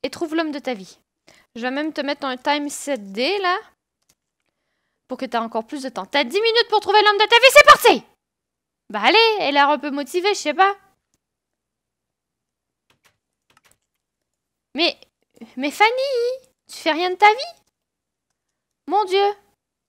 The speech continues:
Alors, on va, on va aller la mettre à une place où il y a des gens, hein, parce que elle, elle, elle est timide, hein. Bon, attendez. Écoute, Fanny. Moi, j'ai aucun problème. Tu te maries vraiment avec qui tu veux,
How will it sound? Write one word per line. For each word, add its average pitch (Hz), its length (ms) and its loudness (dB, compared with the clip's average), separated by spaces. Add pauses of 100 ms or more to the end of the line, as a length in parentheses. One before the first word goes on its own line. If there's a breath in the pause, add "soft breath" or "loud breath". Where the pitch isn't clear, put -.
(840)
Alors, 202 240 -12
on 180 180 -12
va, 185 200 -8
on - 20 -16
va 185 80 -10
aller 190 220 -8
la 202 80 -6
mettre 220 240 -10
à - 20 -8
une 214 140 -10
place 262 280 0
où - 40 -12
il 233 80 -6
y - 20 2
a 233 60 -2
des 262 160 -4
gens, 302 100 0
hein, 427 320 4
parce 262 180 -10
que - 80 -12
elle, 202 760 -4
elle, 202 180 -2
elle 214 180 -6
est 226 120 -8
timide, 349 280 -6
hein. 285 160 -4 (2500)
Bon, 185 220 -10 (460)
attendez. 190 400 -14 (1080)
Écoute, 320 260 -2
Fanny. 226 360 -6 (1700)
Moi, 359 180 4 (140)
j'ai 254 180 -4
aucun 349 260 -2
problème. 269 460 -2
Tu 294 140 -12
te 254 80 -12
maries 269 240 -4
vraiment 320 240 -2
avec 294 240 -6
qui - 180 -10
tu - 180 -12
veux, 208 200 -8